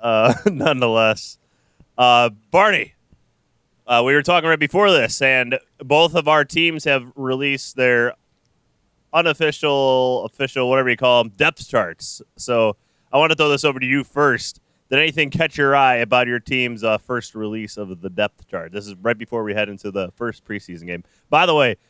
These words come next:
first preseason game's coming up this weekend. The Lions play on the N F L Network, um, at six o'clock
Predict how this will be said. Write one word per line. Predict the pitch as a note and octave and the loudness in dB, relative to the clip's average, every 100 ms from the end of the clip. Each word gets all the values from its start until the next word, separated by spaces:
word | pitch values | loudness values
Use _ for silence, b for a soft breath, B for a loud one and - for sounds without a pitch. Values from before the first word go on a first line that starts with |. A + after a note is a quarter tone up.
| _ | _
first | D#3+ D#3+ - | -2 -2 0
preseason | E3 D3 D3 C3+ | -2 -2 -4 -2
game's | C3 B2+ A2 _ _ _ | 0 0 -4 _ _ _
coming | - C#3 C3+ | -2 0 2
up | B2+ - _ _ _ | 2 0 _ _ _
this | G2+ B2+ - | -4 -4 -2
weekend. | A#2+ A#2+ A2 G#2 F#2 - - - | -2 -2 0 -2 -2 -12 -18 -10
The | A#2 | 0
Lions | B2 C#3 C#3 A#2+ | 2 2 0 -4
play | - B2 B2 | -4 0 2
on | A#2 | 2
the | A#2 | 0
N | B2 | 0
F | A#2 | 0
L | A#2+ | -2
Network, | A2 A2+ A2+ A2 G#2 _ _ _ _ _ | 0 -2 0 -2 -4 _ _ _ _ _
um, | G2 G2+ G2 G2+ | -2 0 0 -4
at | G2 | -6
six | - - - D3+ - - - | -6 -6 -4 -4 -6 -10 -6
o'clock | A#2 - - B2+ D#3 - | -8 -8 -4 0 2 0